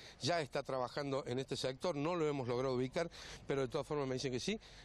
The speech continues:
que está trabajando. Allá viene una señora, vamos a ver si tenemos la chance, porque cruzar no podemos.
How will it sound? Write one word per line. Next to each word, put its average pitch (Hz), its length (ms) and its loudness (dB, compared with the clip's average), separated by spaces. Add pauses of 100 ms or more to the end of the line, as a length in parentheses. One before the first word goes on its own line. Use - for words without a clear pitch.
que 131 60 -4
está 135 160 0
trabajando. 131 500 0
Allá 202 160 2
viene 202 200 2
una 165 100 2
señora, 165 380 2
vamos 147 220 0
a 139 40 2
ver 139 180 2
si - 100 -2
tenemos 135 300 2
la 127 100 2
chance, 139 360 2
porque 110 260 -2
cruzar 127 320 2 (460)
no 139 240 4
podemos. 135 760 0